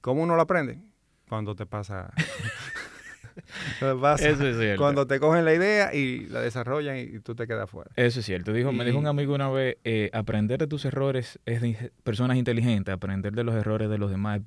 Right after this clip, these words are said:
Speaker 2: es de personas de sabios". Entonces, si alguien está escuchando esto y está arrancando por
Speaker 1: Exactamente.
Speaker 2: primera vez,
Speaker 1: Exactamente.
Speaker 2: es bueno hablar de las ideas. Y sobre todo con personas que piensen diferente de ti para ver diferentes puntos de vista.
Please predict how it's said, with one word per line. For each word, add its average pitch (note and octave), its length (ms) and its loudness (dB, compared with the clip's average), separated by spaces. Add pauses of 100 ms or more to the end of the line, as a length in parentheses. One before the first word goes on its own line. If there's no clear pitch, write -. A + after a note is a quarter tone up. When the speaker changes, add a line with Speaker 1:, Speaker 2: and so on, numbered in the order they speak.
(100)
Speaker 2:
es G2 100 -6
de G2+ 80 -4
personas G2+ 320 -4
de F2+ 40 -8
sabios". - 380 -12 (580)
Entonces, F#2+ 300 -6
si F#2+ 80 -2
alguien G#2 180 2
está A2 100 0
escuchando A#2+ 500 0
esto B2+ 220 0
y - 20 -4
está F#2+ 140 -6
arrancando A2+ 400 2
por G#2+ 180 2
Speaker 1:
Exactamente. G#2+ 100 2
Speaker 2:
primera A#2+ 300 4
vez, B2+ 260 2
Speaker 1:
Exactamente. G#2+ 560 -12 (500)
Speaker 2:
es B2 160 0
bueno A#2+ 440 6
hablar G2+ 280 0
de G2 80 -4
las F#2 140 -6
ideas. E2 440 -10 (260)
Y - 100 -10
sobre G2+ 260 -2
todo A2 220 0
con B2+ 160 -2
personas A#2+ 380 -2
que G2+ 120 -6
piensen G2+ 300 -2
diferente G2+ 420 -2
de A2 120 -2
ti A#2 120 -2
para G2+ 240 -6
ver F#2 140 -8 (200)
diferentes G#2 480 -2
puntos F#2 300 -4
de G#2+ 60 -2
vista. D#3+ 280 -4